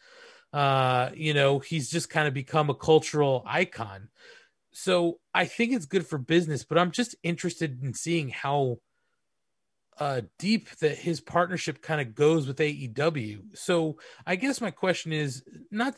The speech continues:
maybe so much as, is this good for business? What do you think is best for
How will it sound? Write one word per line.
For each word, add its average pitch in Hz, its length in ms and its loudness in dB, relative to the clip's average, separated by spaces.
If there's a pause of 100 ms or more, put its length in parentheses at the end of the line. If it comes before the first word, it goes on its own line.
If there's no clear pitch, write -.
maybe 185 320 0
so - 180 0
much 151 220 -2
as, 127 100 -6
is 147 140 -4
this 156 160 -2
good 156 260 -2
for 135 160 -4
business? 120 640 -2 (320)
What 202 220 2
do 254 100 -4
you 240 140 2
think 185 320 -4
is 139 220 -2
best - 580 -4
for 120 640 -2